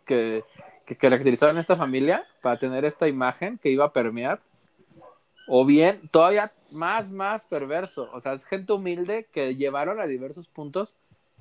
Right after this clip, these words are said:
para hacer estas, estas photo-ops, como les dicen los gringos,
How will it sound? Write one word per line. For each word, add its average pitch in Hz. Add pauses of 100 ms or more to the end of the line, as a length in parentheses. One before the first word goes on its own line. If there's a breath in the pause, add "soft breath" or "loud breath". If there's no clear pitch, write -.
(380)
para 127
hacer 147
estas, 170 (100)
estas 143
photo-ops, 147
como 120
les 113
dicen 156
los 123
gringos, 123